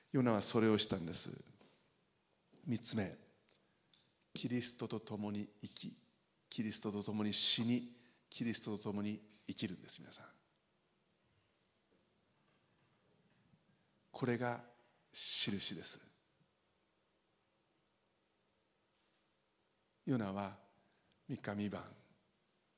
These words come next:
坂の中にいました。キリストと共に死んだんです。そして、ふう、陸に返されたんです。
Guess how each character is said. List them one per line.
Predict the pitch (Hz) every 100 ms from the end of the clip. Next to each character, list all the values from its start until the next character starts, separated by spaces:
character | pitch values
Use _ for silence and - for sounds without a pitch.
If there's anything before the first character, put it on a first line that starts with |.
| _ - _ _ -
坂 | - 117 104
の | 92
中 | 95
に | 92 90
い |
ま | 90
し | -
た。 | - - _ - _ -
キ | 117
リ | 113
ス |
ト | -
と | 113
共 | 117 110
に | 107
死 | - - 117
ん | 104
だ | 95
ん | 82
で | -
す。 | - - - - - _ _ _ _ -
そ | -
し | -
て、 | 117 - - - -
ふ | -
う、 | - - - - - - - _ _ _ _ _ -
陸 | 135
に | - 110
返 | - 117
さ | -
れ | 104
た | -
ん | -
で |
す。 | -